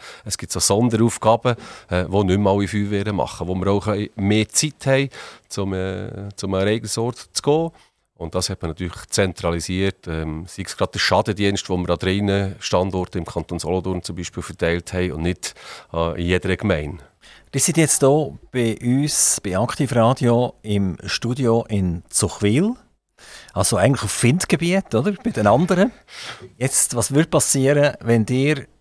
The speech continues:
Speaker 2: jetzt einen Alarm würdet auf euer Handy bekommen? Dann müsstet ihr jetzt den Kopfhörer wegnehmen und fortspringen? Oder habt ihr einen Stellvertreter, der jetzt avisiert ist, dass ihr jetzt im Moment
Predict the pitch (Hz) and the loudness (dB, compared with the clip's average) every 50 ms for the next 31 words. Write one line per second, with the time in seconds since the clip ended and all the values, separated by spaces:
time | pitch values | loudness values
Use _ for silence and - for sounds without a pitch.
0 | _ _ _ 117 117 127 - - - - 127 117 117 107 104 95 101 110 117 127 | _ _ _ -4 -2 -2 -2 -2 -2 -2 0 2 2 4 6 6 6 6 4 4
1 | 120 117 113 - - 131 113 - 113 - - 101 101 113 - 131 - - 104 95 | 2 0 0 -2 -4 -8 -6 -8 -6 -4 -2 0 0 0 -2 -4 -2 0 0 0
2 | 90 101 107 120 113 104 - - - - 85 82 92 117 120 117 110 - - 95 | 0 0 -2 -4 -6 -6 -6 -8 -6 -6 -6 -4 -2 0 2 2 0 0 -4 -6
3 | - 113 107 120 123 - - - - - 117 139 - - - 147 156 165 165 160 | -4 -4 -2 -2 -2 -2 -4 -4 -2 -2 -2 -2 -2 0 0 0 0 0 -2 -4
4 | - - - _ _ _ _ _ _ _ 127 131 131 151 - 147 147 151 147 156 | -8 -12 -16 _ _ _ _ _ _ _ -4 -2 -2 -2 0 0 0 0 0 0
5 | 156 156 147 _ _ - - 113 110 - - 135 165 - - - - 165 165 180 | 0 -2 -4 _ _ -8 -6 -6 -6 -2 0 0 0 0 -2 -4 -2 -2 0 0
6 | 180 190 208 208 - - - _ _ _ _ _ _ _ _ 113 113 - 107 110 | 0 0 -2 -2 -6 -12 -20 _ _ _ _ _ _ _ _ -6 -2 2 2 2
7 | 101 98 - 110 101 - - 120 123 139 - - - 131 120 127 - - - 147 | 2 2 0 -2 -2 0 2 2 2 0 0 -2 -2 -2 -2 -2 -2 -4 -8 -4
8 | 123 107 107 - - 104 104 98 - 117 113 120 139 - - 147 139 135 123 - | -2 -2 -2 -2 -2 -2 -2 -2 0 0 0 0 -2 -2 -4 -4 -2 -2 -2 -4
9 | - - - - - - _ _ _ _ _ _ _ _ _ _ - - 104 - | -4 -6 -6 -8 -10 -12 _ _ _ _ _ _ _ _ _ _ -10 -8 -8 -6
10 | - 104 98 104 101 - - 107 98 95 95 98 - | -4 -4 -2 -2 0 0 0 2 2 2 0 0 -2